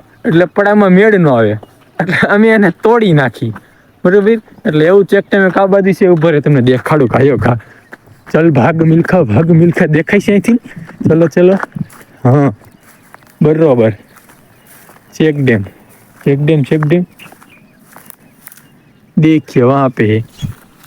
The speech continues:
यहाँ से नहीं दिख रहा है. થોડા પાસ જાકે દિખાના પડેગા મેરી યાર. જો, અહીંયા ચેક ડેમ છે એક.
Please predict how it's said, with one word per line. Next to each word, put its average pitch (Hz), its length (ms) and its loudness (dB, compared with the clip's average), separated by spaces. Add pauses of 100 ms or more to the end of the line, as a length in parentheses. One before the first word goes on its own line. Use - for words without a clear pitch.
(580)
यहाँ 185 240 2
से 190 160 -4
नहीं 202 180 2
दिख 196 220 -2
रहा 208 160 2
है. 214 180 2 (1500)
થોડા 175 160 0
પાસ 185 320 -2
જાકે 170 280 -2
દિખાના 160 360 -2
પડેગા 160 400 -2
મેરી 151 400 0
યાર. 165 300 0 (1200)
જો, 147 220 2
અહીંયા 160 480 -2
ચેક 143 240 -4
ડેમ 117 300 -2
છે 107 160 -4
એક. 104 300 -6